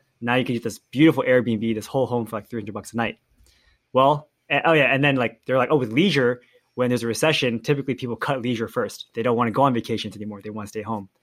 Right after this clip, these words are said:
Uh, but they have to work, right? And here is covid, where it killed all, the entire workforce, the traveling workforce at least. And then everyone's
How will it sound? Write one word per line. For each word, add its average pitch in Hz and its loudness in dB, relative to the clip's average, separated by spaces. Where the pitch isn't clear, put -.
Uh, 113 -4
but - -2
they 123 4
have 135 2
to 127 2
work, 160 6
right? 143 4
And 123 -2
here 151 8
is 143 6
covid, 120 4
where 110 -2
it 120 -14
killed 139 2
all, - -12
the 135 -4
entire 135 0
workforce, 120 -2
the - -20
traveling 147 -2
workforce 113 -6
at 104 -12
least. 110 -10
And 117 0
then 117 4
everyone's 123 2